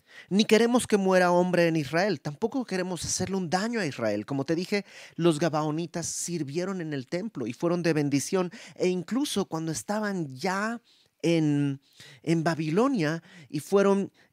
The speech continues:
eh, liberados del cautiverio, regresaron a Jerusalén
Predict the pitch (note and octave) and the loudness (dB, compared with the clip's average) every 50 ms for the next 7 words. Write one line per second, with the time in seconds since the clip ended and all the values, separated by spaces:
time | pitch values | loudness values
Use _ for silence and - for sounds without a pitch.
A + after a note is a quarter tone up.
0 | _ - E3+ E3+ - - E3 D3+ - _ _ _ _ _ - B2+ A2 _ _ - | _ 2 2 2 2 0 -8 -14 -14 _ _ _ _ _ -20 -20 -20 _ _ -20
1 | B2+ C3 _ F3 E3 - - E3 E3 F#3 F#3 F#3 F#3+ F#3+ E3 F#3 F#3+ E3+ E3+ F#3 | -20 -10 _ -8 -8 -8 -10 -4 -2 0 0 0 0 0 0 0 0 -2 -2 -2
2 | A#3 B3 G3 F#3 D#3+ D3+ D3+ F3 D#3+ - E3 D#3+ D3 C#3+ - D3 D3+ G#3+ A#3 A#3 | -4 -2 -2 -4 -6 -4 -4 -4 -4 -2 -2 -4 -4 -4 -4 -2 0 0 0 2
3 | F3+ D3+ D3+ D3 - - - - _ - - G#3+ A3 A3 E3+ A3 G#3+ F3 - - | 2 0 0 0 -4 -12 -20 -20 _ -6 -4 -2 -2 -2 -2 -4 -6 -4 -6 -6
4 | - - G#3+ A3 B3 B3 A#3 A3 G3 F#3+ F#3 F#3 E3 - F3+ E3 E3+ E3 - - | -4 -4 -2 0 2 2 2 2 2 0 -2 -6 -6 -4 -2 -2 -2 -2 -2 -2
5 | D#3 D#3 D3+ C#3 B2+ B2+ B2+ C3 B2 | -2 0 0 0 -2 -2 -4 -6 -8